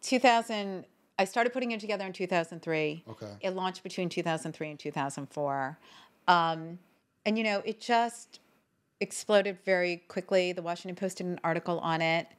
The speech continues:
Speaker 1: which was amazing. Uh, and then, like I said, these other, these other opportunities popped up. So I started being a regular feature on W T O P radio. I started being regular on T V.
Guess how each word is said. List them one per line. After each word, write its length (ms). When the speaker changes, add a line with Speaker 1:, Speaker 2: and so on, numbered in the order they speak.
Speaker 1:
which 180
was 140
amazing. 680
Uh, 220
and 120
then, 180
like 200
I 60
said, 260
these 260
other, 560
these 180
other 420
opportunities 640
popped 320
up. 200
So 120
I 40
started 280
being 160
a 80
regular 400
feature 280
on 120
W 260
T 160
O 60
P 160
radio. 520
I 40
started 320
being 180
regular 500
on 220
T 220
V. 420